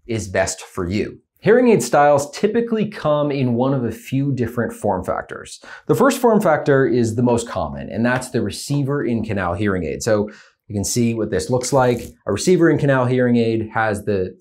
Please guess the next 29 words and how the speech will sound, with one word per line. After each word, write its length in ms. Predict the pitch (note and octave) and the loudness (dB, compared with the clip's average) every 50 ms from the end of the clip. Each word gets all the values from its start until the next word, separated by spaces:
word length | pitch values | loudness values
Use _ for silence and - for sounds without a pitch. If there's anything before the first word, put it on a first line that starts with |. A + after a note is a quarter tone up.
| _ | _
the 60 | - F#2 | -10 -10
processor 680 | - - - D3 D3 D3 - - C#3+ C#3 - D3 C#3 B2+ | -10 -4 -2 0 0 0 0 0 -2 0 2 2 2 2
that 160 | A#2 - - | 2 0 -2
sits 160 | - G#2 - | -4 -6 -6
behind 420 | - - F#2 - - G3 G3+ F#3+ E3 | -8 -10 -6 -2 0 2 2 2 2
your 160 | D3+ D3+ C#3+ | 0 0 0
ear, 300 | C#3 C#3 C3 C3 C3 A2 | 0 0 2 2 2 0
a 100 | - G2 | 0 -2
wire 340 | F#2+ F#2+ A#2+ B2 C3 C3 C3 | 0 2 2 4 4 4 2
that 120 | A#2+ A2+ - | 2 0 -2
comes 200 | A#2+ G#2+ G2+ G2+ | -2 -2 -2 -2
up 80 | - - | -4 -4
over 180 | F2+ F#2 F#2 | -4 -6 -6
the 80 | E2 E2+ | -8 -10
top 340 | - - - E3 D#3 D3+ - | -10 -4 0 0 0 0 0
of 80 | C3+ | -2
the 180 | B2+ A#2 G#2+ G2+ | -2 -2 -2 -2
ear, 300 | G#2+ G#2 G#2 G#2 G#2 - - - - _ - | -2 -2 -2 -4 -4 -6 -10 -20 -20 _ -6
and 80 | - B2+ | -2 0
a 40 | B2+ | 2
receiver 680 | A#2+ A#2 A#2 - - - F3 E3 D3+ C#3+ D3 C#3+ C#3+ C#3+ | 2 0 0 -2 -2 0 0 2 2 4 4 4 4 2
or 100 | - A2 | 0 -2
the 60 | - | -4
speaker 540 | - - - - C4+ B3+ - - G#2+ G#2 G#2 | -4 -6 -4 -2 0 0 0 2 0 0 0
that 100 | G2 - | 0 -2
sits 400 | - - - D3+ - - - - - | -4 -2 0 0 0 0 -2 -6 -4
inside 420 | B2 A#2 G#2+ G2+ - E2+ E2 D#2+ | -2 -2 -2 -2 -2 -2 -2 -4
the 180 | - F#2 D2 - | -4 -6 -4 -2
ear. 240 | G#2+ F2+ C#2+ - - | -2 -2 -2 -4 -8